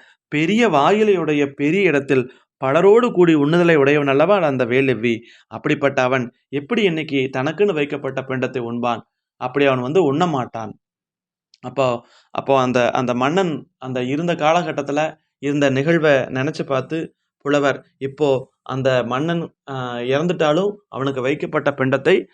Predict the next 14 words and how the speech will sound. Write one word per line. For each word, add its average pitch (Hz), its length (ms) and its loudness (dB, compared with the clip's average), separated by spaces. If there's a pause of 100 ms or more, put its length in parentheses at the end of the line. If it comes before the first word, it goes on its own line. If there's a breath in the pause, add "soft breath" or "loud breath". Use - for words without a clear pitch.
(140 soft breath)
அவன், 123 500 -2
அவன் 123 180 -6
வந்து 156 200 -2
சாப்பிட 156 380 -2
மாட்டான். 123 340 0
என்ன 139 260 2
காரணம் 147 340 0
தெரியுமா? 120 460 0 (240 loud breath)
எப்பவுமே 165 480 0
அவன் 147 200 4
எல்லாரோடையும் 143 580 2
சேர்ந்து, 135 520 0 (320 loud breath)
ஆ, 123 220 -2
சாப்பிட்டவன். 120 560 -2